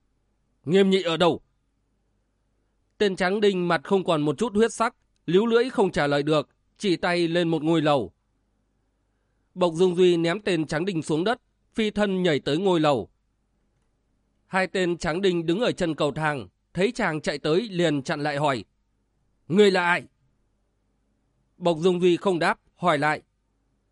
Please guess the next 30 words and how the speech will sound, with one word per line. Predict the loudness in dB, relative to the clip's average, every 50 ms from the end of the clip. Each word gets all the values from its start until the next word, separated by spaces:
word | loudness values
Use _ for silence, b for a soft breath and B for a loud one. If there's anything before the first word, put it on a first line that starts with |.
| _ _
"Nghiêm | -2 2 2 4 4
Nhị | 2 2 0
ở | 0 0
đâu?" | 2 2 2 0 -2 _ _ _ _ _ _ _ _ _ _ _ _ _ _ _ _ _ _ _ _ _ _ _ _ _ _ _ _ _ _ _ -8
Một | -4 -2 -2 -2 0
tên | -2 -2 -2 -2
cao | -2 -2 -2 -2 -2
giọng | -4 -6 -6 -4
nói: | -2 0 0 0 -2 -4 _ _ _ _ _ _ _ _ _ _ _ _ _ _ _ _ _ _ _ _ _ _ _
"Bọn | -4 -2 -2 0
bên | 2 2 2 4
ngoài | 2 2 2 2
ngủ | 4 6 6 6 6
gật | 4 0 -4 -2
hay | -4 -4 -4
sao | -2 -2 -2 -4 -4 -10 _ _ _
mà | -6 -2 0 0 2
để | 2 2 0 0
tên | 2 2 2 2 2
tiểu | 2 0 0
tử | 2 2 0 0
này | 0 0 0
vào | 0 0 0
đây | 2 2 2 2
gây | 2 2 2 0
náo?" | 0 0 -2 -2 -4 -6 _ _ _ _ _ _ _ _ _ _ _ _ _ _ _ _ _ _ _ _ _ _ _ _ _ _ _ _
Hắn | _ -6 -4 -2 -2 -2 -2 0
chưa | 0 2
nói | 2 2 0 -2
xong | -2 -2 -2 -2 -2 -4